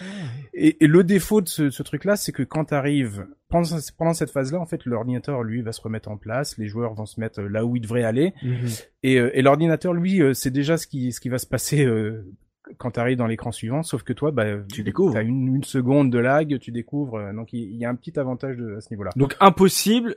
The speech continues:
Speaker 1: entre, de faire une contre-attaque, une attaque éclair et de, et de, d'aller au panier avant que la défense adverse soit repositionnée.
Speaker 2: Alors tu peux, en fait, si tes joueurs sont positionnés dans le, dans le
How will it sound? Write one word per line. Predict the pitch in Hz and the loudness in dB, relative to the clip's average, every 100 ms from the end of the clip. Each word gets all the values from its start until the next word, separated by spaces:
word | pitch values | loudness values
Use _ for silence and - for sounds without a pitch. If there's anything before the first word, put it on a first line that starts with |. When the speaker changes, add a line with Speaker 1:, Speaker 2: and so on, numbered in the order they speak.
| - | -6
Speaker 1:
entre, | 113 - 117 | -8 -4 0
de | 131 | 2
faire | 131 131 | 6 6
une | 127 | 4
contre-attaque, | - 131 127 120 151 143 | 0 0 0 4 4 6
une | 127 | 4
attaque | 117 131 123 | 6 4 4
éclair | 117 147 180 196 | 4 6 6 6
et | 170 135 | 4 4
de, | 123 123 120 - - | 4 4 2 -2 0
et | 127 | 2
de, | 123 131 127 | 6 8 8
d'aller | 123 127 | 6 8
au | 131 | 6
panier | 113 127 131 151 180 185 | 8 6 8 6 6 6
avant | 156 123 120 139 | 6 4 4 2
que | 139 135 | 4 2
la | 120 117 | 4 4
défense | 113 120 - 135 131 123 | 4 2 2 0 2 0
adverse | 110 113 151 170 - 123 | 0 4 4 4 -2 -6
soit | - - | -4 0
repositionnée. | 113 107 120 107 110 175 131 - | 0 0 -2 -2 0 2 2 0
Speaker 2:
Alors | 113 | -2
tu | - 156 | -2 2
peux, | 180 190 | 6 6
en | 175 | 6
fait, | 180 170 | 2 0
si | - | -4
tes | 151 139 | -2 0
joueurs | 127 143 151 | 4 6 4
sont | - 135 | 2 -4
positionnés | - 120 120 - 127 120 131 | -2 -4 -4 -4 -2 0 0
dans | 120 110 | 0 0
le, | 101 98 | -2 -4
dans | 98 | -6
le | 101 | -8